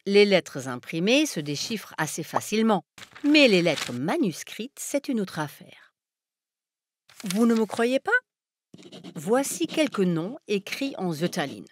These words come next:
Vous avez cinq secondes pour les reconnaître. Alors, qu'est-ce que je vous disais ?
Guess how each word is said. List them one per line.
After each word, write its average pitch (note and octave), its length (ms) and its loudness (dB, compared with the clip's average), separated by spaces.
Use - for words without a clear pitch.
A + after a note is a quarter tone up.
Vous G3+ 140 2
avez G3 160 6
cinq F#4+ 320 0
secondes B3+ 480 2
pour A3 140 -2
les G3 100 2
reconnaître. - 600 -6
Alors, E3+ 680 -2
qu'est-ce G3 340 -2
que F#3+ 140 -6
je E3 140 -10
vous D#3+ 140 -10
disais ? E3+ 420 -4